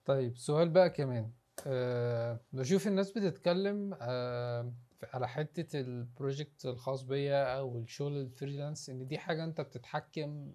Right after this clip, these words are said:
آه، بتختار الوقت اللي أنت هتشتغل فيه. هل أنتوا شايفين إن دي، دي رفاهية موجودة، إن أنا ممكن أصحى النهاردة ما، ماليش مزاج أشتغل، فمش هشتغل النهاردة، عايز أشتغل بالليل فهشتغل بالليل، عايز أشتغل الصبح؟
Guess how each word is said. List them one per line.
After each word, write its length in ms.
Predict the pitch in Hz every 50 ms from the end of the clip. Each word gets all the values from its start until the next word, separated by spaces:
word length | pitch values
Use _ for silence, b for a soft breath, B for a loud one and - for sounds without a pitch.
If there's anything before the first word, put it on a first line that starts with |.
| - -
آه، 500 | 127 123 120 120 123 123 123 123 123 - _ b b b b b b b b
بتختار 460 | 151 143 156 - - - 180 190 190 180
الوقت 300 | 156 160 175 170 170 170
اللي 140 | 143 143
أنت 140 | 151 147 -
هتشتغل 440 | 147 127 - - - 147 139 135 120
فيه. 220 | 123 - 123 120 120 - - - - _ _ -
هل 200 | - 131 139 151
أنتوا 120 | 165 160
شايفين 420 | - 185 165 147 151 170 185 190 196
إن 340 | 185 175 160 151 147 139 135
دي، 360 | 147 160 180 185 190 180 165
دي 280 | 147 147 165 175 170
رفاهية 400 | 170 156 - - 147 147 165 180
موجودة، 600 | 180 165 151 139 135 143 160 180 185 180 175 165
إن 160 | 151 143 147 151
أنا 340 | 156 165 160 156 156 151
ممكن 300 | 151 156 160 156 - 160 156
أصحى 280 | 156 160 - - 151
النهاردة 440 | 147 143 139 135 151 165 160 156 156
ما، 200 | 151 147 139 131
ماليش 360 | 131 127 127 147 156 - -
مزاج 260 | 156 143 135 151 151 147
أشتغل، 380 | 139 - - 139 139 143 147
فمش 380 | 147 - 135 131 127 - - -
هشتغل 420 | 120 - - 139 135 135 135 139
النهاردة، 380 | 139 139 135 139 139 139 131 123
عايز 140 | 120 131 135
أشتغل 320 | 127 - - 131 131 135
بالليل 300 | 131 123 120 127 131 131
فهشتغل 420 | - 131 120 117 - 127 127 131 123
بالليل، 440 | 117 117 123 127 123 123 120 127 -
عايز 160 | - 127 123
أشتغل 280 | 120 120 - 123 120 120
الصبح؟ 400 | 123 - - - 120 - _ _